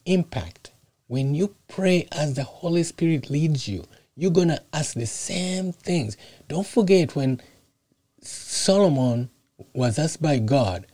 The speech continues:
"What do you want me to do to you?" What he did exactly was to pray with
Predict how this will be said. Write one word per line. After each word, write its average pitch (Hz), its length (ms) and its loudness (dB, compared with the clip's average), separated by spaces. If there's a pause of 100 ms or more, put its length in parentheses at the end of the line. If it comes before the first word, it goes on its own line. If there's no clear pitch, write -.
(240)
"What 127 360 0
do 127 100 2
you 143 80 8
want 127 180 2
me 127 100 2
to 113 120 -10
do 110 280 2
to 131 180 -4
you?" 95 240 -4 (360)
What - 240 -2
he - 140 -4
did 156 460 4
exactly 135 600 0
was 107 260 0
to 113 140 -6
pray 160 300 2
with 131 240 6